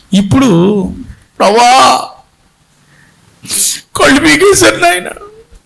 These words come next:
ఎవరి? తప్పు చేశాం. జాగ్రత్త. బలం అయిపోయింది,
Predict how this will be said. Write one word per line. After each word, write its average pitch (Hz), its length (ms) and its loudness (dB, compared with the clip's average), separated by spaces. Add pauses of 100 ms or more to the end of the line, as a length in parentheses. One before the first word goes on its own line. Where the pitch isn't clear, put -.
(240)
ఎవరి? 151 600 0 (2000)
తప్పు - 240 -4
చేశాం. 330 260 -6 (2250)
జాగ్రత్త. - 520 -6 (1800)
బలం 151 260 2
అయిపోయింది, 143 560 -2